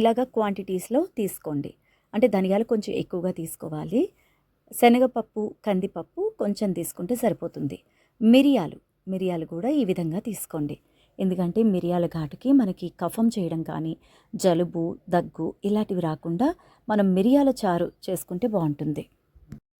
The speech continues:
అలాగే దీనిలో ఒక టేబుల్ స్పూన్ జీలకర్ర,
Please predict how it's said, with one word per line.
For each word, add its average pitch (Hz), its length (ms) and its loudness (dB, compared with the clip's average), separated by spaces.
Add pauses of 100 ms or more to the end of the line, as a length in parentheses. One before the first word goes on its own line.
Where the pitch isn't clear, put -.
(500)
అలాగే 196 360 6
దీనిలో 175 300 0 (320)
ఒక 226 200 -2
టేబుల్ 185 380 4
స్పూన్ 330 320 2 (680)
జీలకర్ర, 165 460 4